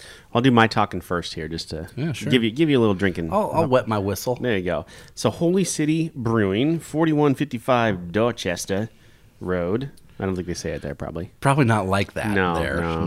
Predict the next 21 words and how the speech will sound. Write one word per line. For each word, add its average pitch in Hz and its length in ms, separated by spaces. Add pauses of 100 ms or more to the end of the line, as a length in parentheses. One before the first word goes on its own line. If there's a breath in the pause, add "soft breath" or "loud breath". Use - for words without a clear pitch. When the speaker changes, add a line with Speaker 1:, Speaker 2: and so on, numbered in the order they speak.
(360)
Speaker 2:
No. 90 140
Speaker 1:
Uh, 92 340
Speaker 2:
Too - 60
Speaker 1:
Charleston, 120 480
Speaker 2:
bad. - 80 (200 soft breath)
Speaker 1:
Charleston, 135 360
South 82 260
Carolina. 87 480 (280 soft breath)
Open 123 200
Sunday 147 280
through 120 180
Thursday, 113 320
eleven 98 280
to 101 180
eight. 127 180
Friday 113 500
and 87 180
Saturday, 85 480
eleven 87 380
to 85 60
nine. 87 560